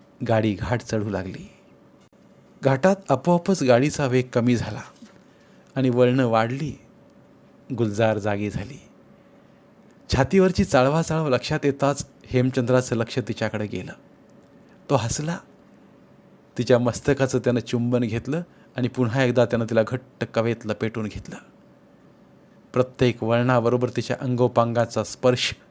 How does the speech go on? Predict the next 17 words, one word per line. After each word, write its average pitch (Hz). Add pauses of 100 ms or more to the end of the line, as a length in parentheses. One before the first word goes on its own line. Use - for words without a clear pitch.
(160)
त्याला 120
जाणवत 120
होता - (1000)
आणि 143 (100)
तिलाही 175
जाणवत 196
होता. - (1080)
दूरत्वाचे 127
बंध 120
कणाकणानं 113
ढिले 117
होत 107
होते. - (1300)
घाट 139
माथ्यावर 151
आल्याचं 147
जाणवताच 139